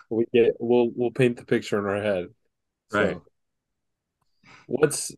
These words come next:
Speaker 1: uh, something you wish you knew when you first started YouTubing?
Speaker 2: Um,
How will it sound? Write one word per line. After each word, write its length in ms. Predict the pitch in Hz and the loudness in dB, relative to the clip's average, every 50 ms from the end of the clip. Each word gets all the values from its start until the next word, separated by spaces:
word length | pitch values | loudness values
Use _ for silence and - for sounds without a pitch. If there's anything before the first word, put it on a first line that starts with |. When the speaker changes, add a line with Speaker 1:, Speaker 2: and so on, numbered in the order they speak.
| - - | -18 -10
Speaker 1:
uh, 440 | - 135 123 120 113 110 104 104 90 | -2 0 2 2 2 2 0 -2 -4
something 440 | - - - 135 131 135 139 131 127 | -8 -2 0 0 0 0 0 0 2
you 120 | 120 117 | 2 2
wish 240 | 117 120 120 117 - | 2 2 2 0 -4
you 60 | 120 | -6
knew 200 | 110 110 110 110 | -4 -4 -4 -2
when 160 | 107 104 101 101 | -2 -2 -4 -4
you 60 | 95 | -8
first 320 | - - - 107 101 - | -6 -4 -2 -2 -2 -2
started 380 | - - 107 101 98 98 95 90 | -2 0 0 0 2 0 -2 -4
YouTubing? 640 | 92 90 92 87 - - 92 82 82 80 80 82 - _ _ _ _ _ _ _ _ _ _ _ _ _ _ _ _ _ _ _ _ _ _ - - _ _ _ _ _ _ _ _ _ - | -6 -8 -8 -8 -8 -10 -10 -10 -8 -12 -14 -14 -16 _ _ _ _ _ _ _ _ _ _ _ _ _ _ _ _ _ _ _ _ _ _ -20 -20 _ _ _ _ _ _ _ _ _ 0
Speaker 2:
Um, 600 | 117 117 120 123 120 120 120 120 120 117 120 120 | 2 4 6 6 4 4 4 4 4 2 2 -2